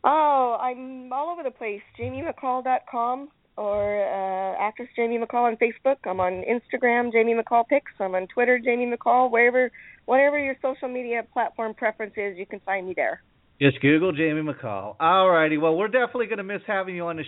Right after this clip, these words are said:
Speaker 2: show, at least for the next year or so when you get back, if you get back within a year. I wanna thank you so much for calling in today. It is always a delight when we have you on, Jamie.
Speaker 1: Thank you, Nick.
Speaker 2: All righty, guys. That is Kettle of Fish. We will be back in two weeks. Dee, who do we have in two weeks?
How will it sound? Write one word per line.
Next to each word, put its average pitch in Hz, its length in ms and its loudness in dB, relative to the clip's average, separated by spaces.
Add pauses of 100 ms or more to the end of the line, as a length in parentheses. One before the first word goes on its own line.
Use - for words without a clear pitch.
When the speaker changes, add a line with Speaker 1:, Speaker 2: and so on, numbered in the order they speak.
Speaker 2:
show, 160 180 -2
at 143 60 -6
least 160 220 -8
for 165 100 -6
the 160 80 -4
next 151 320 -6
year 151 320 2
or 135 100 -4
so 151 200 4
when 143 160 2
you 135 80 0
get 143 240 0
back, 135 280 4
if 160 220 0
you 160 100 0
get 139 200 0
back 127 260 -2
within 131 240 -4
a 127 40 -4
year. 127 420 0 (360)
I 135 100 4
wanna 165 220 4
thank 151 280 2
you 135 100 -4
so 147 140 0
much 135 180 0
for 143 80 -10
calling 127 320 0
in 123 100 -2
today. 123 300 0
It 123 80 2
is 117 120 -2 (120)
always 135 300 4
a 123 40 -2
delight 117 320 2
when 117 120 -6
we 113 80 -4
have 110 180 -2
you 107 60 -6
on, 104 180 -8
Jamie. 104 380 -8 (1160)
Speaker 1:
Thank 277 240 12
you, 240 60 -8
Nick. 220 240 -6 (1000)
Speaker 2:
All 139 240 6
righty, 233 240 2
guys. 233 280 0
That 214 140 -2
is 190 140 -8
Kettle 233 200 -4
of 208 120 -10
Fish. 254 260 -4
We 226 80 -12
will 226 140 -10
be 170 100 -8
back 190 320 -6
in 170 340 -10
two 254 160 -4
weeks. 240 320 -2
Dee, 233 240 0
who 196 140 2
do 240 60 -2
we 226 100 -4
have 214 240 0
in 160 80 -6
two 165 180 -4
weeks? 120 300 -6